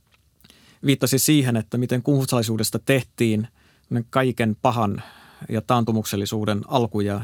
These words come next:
ja juuri, mikä on ollut syynä siihen, että Kiina, Kiina on ollut, ö, taantumuksellinen ja takapajuinen yhteiskunta.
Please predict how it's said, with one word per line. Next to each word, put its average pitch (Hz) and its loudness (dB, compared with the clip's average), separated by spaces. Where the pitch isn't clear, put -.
ja 104 -4
juuri, 113 0
mikä 104 -2
on 110 -2
ollut 113 -6
syynä 120 2
siihen, 104 -2
että 98 -8
Kiina, 104 -2
Kiina 104 -2
on 104 -2
ollut, 101 -4
ö, 104 -4
taantumuksellinen 104 -2
ja 107 -4
takapajuinen 104 -2
yhteiskunta. 107 -6